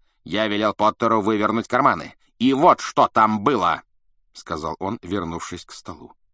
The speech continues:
И Снег махнул рукой на пергамент, на котором всё ещё красовались послания господ Лунатика, Бродяги,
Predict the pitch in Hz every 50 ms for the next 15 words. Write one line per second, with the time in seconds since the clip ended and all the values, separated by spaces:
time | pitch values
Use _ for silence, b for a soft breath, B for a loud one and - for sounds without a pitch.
0 | _ _ _ _ _ _ _ _ _ _ - 90 - - 127 147 151 131 92 101
1 | 107 - - 113 123 120 95 117 104 - - 107 104 98 98 101 - - 104 95
2 | 95 101 92 85 73 76 76 - _ _ _ - _ _ _ _ _ _ - 85
3 | - - 87 - 117 117 117 - 90 - - 104 104 95 - - 92 - - 95
4 | 95 - - 87 85 95 95 95 87 - - - 90 85 - 92 92 92 87 87
5 | 85 80 76 80 82 - - _ - 87 85 - - - 87 85 80 82 95 117
6 | - - 104 - - 107 87 78 80 82 78 76 90 95 92 85 90 87